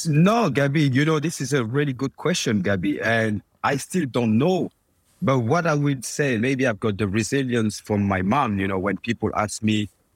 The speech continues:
"Who is your heroes?" I always say my mom. You know, I remember during a,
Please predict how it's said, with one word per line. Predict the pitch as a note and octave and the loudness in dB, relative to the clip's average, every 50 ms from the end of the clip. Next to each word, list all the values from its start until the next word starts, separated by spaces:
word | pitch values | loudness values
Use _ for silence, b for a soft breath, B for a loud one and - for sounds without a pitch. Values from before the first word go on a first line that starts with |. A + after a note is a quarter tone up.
| _ _ | _ _
"Who | - G#2 A#2 A#2 | 0 2 2 4
is | A2+ A2 F#2 G#2 | 2 2 2 2
your | G#2 G2 G2 | 2 2 4
heroes?" | A2+ A#2+ A2+ G#2+ G#2 G#2 G2+ G2+ F#2+ - | 4 4 2 2 2 2 2 0 0 0
I | D#2 G2 | 0 0
always | G2+ G2+ G#2+ G#2+ G#2 G2+ G2 | 2 2 2 0 0 -2 -4
say | - - G#2 F#2 | -4 -6 -6 -4
my | F2+ F#2 F2 F2 | -4 -4 -4 -2
mom. | F2+ G#2 A#2+ B2 G#2+ G2+ | 0 0 0 0 0 0
You | G2 G2 | 0 0
know, | F#2+ F#2+ F2+ | -2 -2 -2
I | F2+ | -2
remember | F2+ F#2 G2 G2 G2 G#2+ G#2+ G#2 F2+ G#2 G2 F#2 | -2 0 0 0 2 2 2 2 2 2 0 0
during | F2+ G#2 G#2 G#2+ G#2+ G#2+ G2 | 0 2 2 4 4 4 4
a, | F#2+ F2 E2 | 2 0 -2